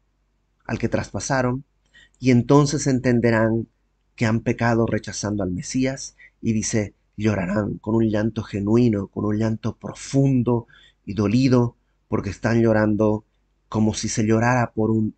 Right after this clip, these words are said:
hijo, están llorando como si se llorara por el primogénito, están llorando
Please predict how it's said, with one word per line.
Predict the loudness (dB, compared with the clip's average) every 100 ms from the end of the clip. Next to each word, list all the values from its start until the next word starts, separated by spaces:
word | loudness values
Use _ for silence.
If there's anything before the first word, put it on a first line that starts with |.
| -8
hijo, | -10 -8 -10
están | -10 -4 0
llorando | 2 2 2 2 -2 _ _ -20 _ _
como | -2 2 4 2 -2 _ _
si | -14 -8
se | -4
llorara | 0 0 0 0
por | 0
el | -2 -2
primogénito, | -4 -4 -4 0 0 0 -2 -4 -6 _ _
están | -12 -2 2
llorando | 4 4 4 4 4 2